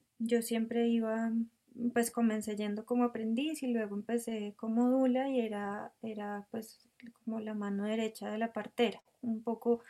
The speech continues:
un rol híbrido, no como la dula, no como la dula, eh,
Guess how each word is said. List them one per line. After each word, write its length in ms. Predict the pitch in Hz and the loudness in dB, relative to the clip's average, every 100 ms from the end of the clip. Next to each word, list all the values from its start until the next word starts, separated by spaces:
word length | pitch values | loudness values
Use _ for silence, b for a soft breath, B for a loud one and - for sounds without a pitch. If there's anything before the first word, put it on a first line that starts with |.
| B B B - | B B B -2
un 260 | 262 254 | 4 6
rol 280 | 247 262 262 | 6 4 4
híbrido, 640 | 269 262 247 254 269 381 392 | 4 4 4 4 2 -2 0
no 240 | 240 233 226 | 4 4 2
como 340 | 226 233 247 | 0 2 2
la 280 | 247 240 226 | 4 2 2
dula, 580 | 226 220 214 220 226 226 _ _ _ _ _ _ | 2 0 0 0 0 -2 _ _ _ _ _ _
no 220 | 233 233 | 4 4
como 220 | 233 226 | 4 2
la 240 | 233 247 233 | 4 6 6
dula, 720 | 233 226 220 220 226 226 240 - | 4 2 2 2 0 -2 -4 -4
eh, 600 | 240 240 233 214 202 | 0 2 0 -2 -6